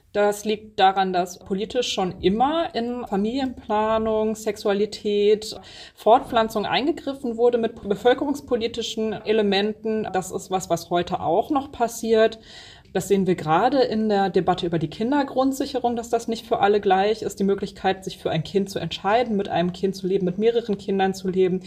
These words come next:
das ist schon allein aufgrund unterschiedlicher ökonomischer Voraussetzungen nicht für alle gleich.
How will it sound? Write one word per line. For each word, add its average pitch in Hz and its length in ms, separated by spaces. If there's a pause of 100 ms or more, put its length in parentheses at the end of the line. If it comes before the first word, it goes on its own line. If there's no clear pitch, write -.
(300)
das - 160
ist - 160
schon 196 160
allein 180 540
aufgrund 180 500
unterschiedlicher 180 640
ökonomischer 175 540
Voraussetzungen 160 840
nicht 165 160
für - 160
alle 151 240
gleich. 131 400